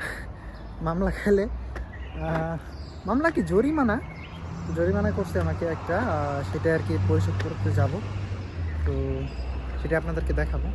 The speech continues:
আর এটা এখান থেকে হচ্ছে সাত কিলোমিটার দূরে, নালচিক এয়ারপোর্টের পাশে, আহ, কালিনিনগ্রাদস্কায়া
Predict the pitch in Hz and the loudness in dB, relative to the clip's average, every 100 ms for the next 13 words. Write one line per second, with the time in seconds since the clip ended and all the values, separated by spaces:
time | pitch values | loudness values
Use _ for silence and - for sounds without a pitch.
0 | - - - - - - 143 143 147 165 | -6 -8 -10 -8 -8 -4 -2 0 2 2
1 | 160 170 180 170 165 175 156 151 190 180 | 0 -2 0 0 0 -2 -4 -4 -2 0
2 | 165 160 147 156 208 - - - - 143 | 0 -2 0 0 -2 -4 -8 -6 -4 -2
3 | 143 143 151 143 135 151 156 147 - 175 | 0 -2 -2 -2 -4 -6 -6 -6 -4 -4
4 | 247 - - - - - 143 143 139 143 | -4 -8 -12 -14 -12 -6 -2 -2 -2 -4
5 | 147 143 165 165 170 165 - - - - | -4 -2 -2 -4 -6 -8 -12 -12 -12 -6
6 | 165 160 156 - - 160 156 202 | 2 2 0 -8 0 4 6 4